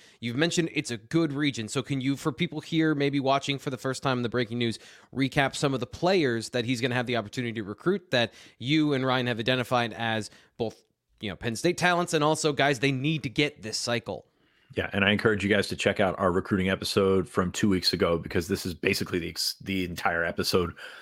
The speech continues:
Speaker 2: uh, was the region in twenty twenty-four to work with. So they're gonna take a big class, and, and that's a, another good thing for Dion here is he's got probably seven scholarships to work with, maybe more, um, for defensive tackles, maybe three defensive ends. You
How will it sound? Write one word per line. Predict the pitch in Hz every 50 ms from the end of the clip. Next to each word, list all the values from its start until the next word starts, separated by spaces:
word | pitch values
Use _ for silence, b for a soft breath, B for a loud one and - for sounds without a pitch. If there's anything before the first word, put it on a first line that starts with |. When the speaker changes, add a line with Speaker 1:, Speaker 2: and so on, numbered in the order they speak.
| B B B -
Speaker 2:
uh, | 95 90 87 87
was | 95 95 -
the | - 95 98
region | 87 98 104 98 101 101
in | 92 90
twenty | 87 - 107 98 92
twenty-four | - - 95 87 - - 98 92
to | 87 78
work | 85 95 92 - -
with. | 82 78
So | - - 110 104 98 B B B B B B B
they're | 120 117
gonna | 113 110
take | - 117
a | 120 113
big | 127 139
class, | 127 - 101 87 87 85 - - - - -
and, | 104 104 101 98 - - -
and | 110 101 87
that's | 110 113 - -
a, | 110 98 87 - 117
another | 110 104 104 104
good | 95 104 98 -
thing | - 98 92
for | - 92
Dion | 87 123 151 131 92 92
here | - 90 90 98
is | 92 85 -
he's | - 113 113
got | 120 104 90 - -
probably | - 98 87 85 -
seven | - - 90 87 95
scholarships | 90 - 95 95 92 92 - 107 101 -
to | - 92
work | 95 98 101 -
with, | 117 104 - 92
maybe | 90 92 92 87
more, | 90 95 101 110 117 113 B B B B B B B B -
um, | 95 92 95 92 92 90 90 90 87 82 82
for | - - - 104 101 98 92 - _ _ -
defensive | 101 98 - - 101 95 - -
tackles, | - - 95 104 - - 98
maybe | 92 92 85 85
three | - - 98 92
defensive | 95 95 87 - 98 95 - 85 90
ends. | 87 92 95 92 - - -
You | 90 98 92 92